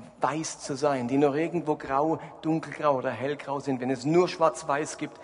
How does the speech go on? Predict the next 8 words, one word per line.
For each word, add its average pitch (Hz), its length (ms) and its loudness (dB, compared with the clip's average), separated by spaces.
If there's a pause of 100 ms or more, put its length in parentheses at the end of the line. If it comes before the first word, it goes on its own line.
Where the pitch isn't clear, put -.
(240)
dann 131 320 0
heucheln 156 440 0
Menschen 135 500 0 (240)
ihr 131 240 0
Weißsein, 139 1000 0
ihre 123 300 -6
weiße 131 400 -4
Weste 123 440 -6